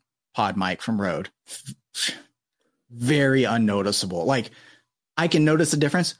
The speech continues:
but your listeners will not tell the difference. One hundred percent will not tell the difference. But, um, Rode for sure. I mean, I love my Rodecaster. Other than this mic, most of my stuff is Rode. All my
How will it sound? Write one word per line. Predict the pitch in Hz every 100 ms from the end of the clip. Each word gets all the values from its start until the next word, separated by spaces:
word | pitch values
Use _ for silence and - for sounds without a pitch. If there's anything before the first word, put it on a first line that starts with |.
| _
but | 127 135
your | 135
listeners | 110 131 - 151 147
will | 131 120 120
not | 104 107 113 110 98 95
tell | - 101
the | 92
difference. | 80 85 - 78 -
One | - 104 101 98
hundred | 110 101
percent | 92 90 -
will | 98
not | 92 -
tell | 92
the | 80
difference. | 78 - 95 -
But, | 139 127 117 -
um, | 131 117 104 92 _ _ _
Rode | 117 135 139
for | 139 143
sure. | 120 113
I | 117
mean, | 107
I | 107
love | 110 107
my | 113
Rodecaster. | 104 107 107 101 98 - 98 - - - _ -
Other | 127 131 127
than | 120 117 110 - _ _ 110
this | 120 -
mic, | 110 104 104 _
most | 104 107 -
of | 104
my | 101
stuff | - 98 98 -
is | 98 92
Rode. | 90 90
All | - 113 123
my | 117 110